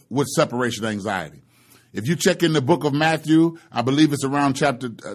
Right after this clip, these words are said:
chapter eleven of the book of Matthew, and I may not, I may be wrong. I have to go back and make sure. My producer will make sure that it's up on the screen properly. I want everybody to get this. John the Baptist was struggling in Herod's prison with separation anxiety.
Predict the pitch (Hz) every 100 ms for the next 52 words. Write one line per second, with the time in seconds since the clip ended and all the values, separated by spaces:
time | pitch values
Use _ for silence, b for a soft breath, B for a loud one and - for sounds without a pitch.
0 | 98 151 131 127 123 131 143 147 127 120
1 | 123 127 120 131 123 131 127 135 135 117
2 | 127 131 123 117 131 131 117 107 101 123
3 | 127 120 110 127 117 - 135 139 139 B
4 | B B 131 127 120 139 117 120 127 117
5 | 120 120 117 127 123 120 117 131 123 120
6 | 147 135 107 92 B B 127 143 127 135
7 | 135 127 131 123 98 - b b b b
8 | - 104 165 214 196 143 165 190 143 131
9 | 117 127 - 165 170 143 139 139 127 -
10 | 139 131 120 170 180 165 - - - -
11 | 180 110 104 104 120 120 - 170 151 139
12 | 143 120 117 107 98 95 82 -